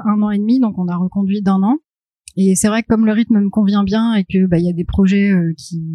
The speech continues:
qui s'enchaînent, euh, ensuite, euh,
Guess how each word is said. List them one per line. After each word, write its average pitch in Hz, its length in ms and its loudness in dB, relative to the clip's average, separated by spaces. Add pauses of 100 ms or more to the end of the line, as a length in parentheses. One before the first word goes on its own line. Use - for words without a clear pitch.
(260)
qui 175 140 -4
s'enchaînent, 190 540 2
euh, 165 360 0
ensuite, 196 480 -2 (600)
euh, 190 40 4